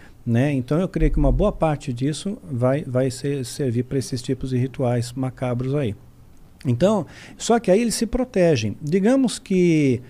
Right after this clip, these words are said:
alguém viu essa cena, ficou impactado com aquilo, né? Se eu visse, por exemplo, uma criança, sabe, eu ia ficar muito impactado com isso, ia mexer comigo, e eu quisesse denunciar,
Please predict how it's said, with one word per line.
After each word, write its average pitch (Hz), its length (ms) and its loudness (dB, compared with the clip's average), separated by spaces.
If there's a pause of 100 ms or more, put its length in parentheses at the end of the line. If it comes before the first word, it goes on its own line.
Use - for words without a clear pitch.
(200)
alguém 170 440 4
viu 165 360 2 (240)
essa 127 300 0
cena, 120 420 -2 (440)
ficou - 300 0
impactado 170 640 2
com 120 120 -4
aquilo, 120 500 -2 (100)
né? 127 320 0
Se - 180 -6
eu 135 80 2
visse, 123 360 0
por 113 160 -4
exemplo, 127 380 0
uma 120 120 0
criança, 135 600 0
sabe, 120 280 0
eu 123 60 2
ia 151 80 2
ficar - 220 -6
muito 123 200 -4
impactado 120 480 -2
com 117 140 -6
isso, 117 160 -2
ia 143 40 0
mexer 135 300 -2
comigo, 107 400 -4 (400)
e 151 60 0
eu 175 80 4
quisesse 175 420 -2
denunciar, 196 640 0